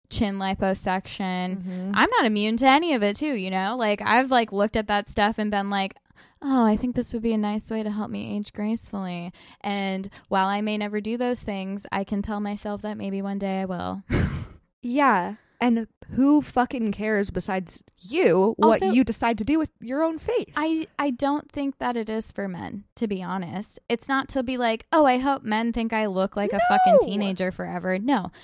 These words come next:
Speaker 1: I think it's because, like, everyone has a hard time processing the idea of getting older
Speaker 2: Mm-hmm.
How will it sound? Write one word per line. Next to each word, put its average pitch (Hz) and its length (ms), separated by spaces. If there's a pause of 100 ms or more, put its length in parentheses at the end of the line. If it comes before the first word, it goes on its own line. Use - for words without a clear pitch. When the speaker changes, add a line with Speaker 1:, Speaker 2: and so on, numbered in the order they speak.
(280)
Speaker 1:
I 226 140
think 269 260
it's 247 180
because, 233 640 (300)
like, 226 340 (420)
everyone 240 460
has 208 240
a 202 140
hard 190 320
time 190 340
processing 185 720
the 180 160
idea 180 560
of 185 80
getting 180 320
older 220 640
Speaker 2:
Mm-hmm. 208 360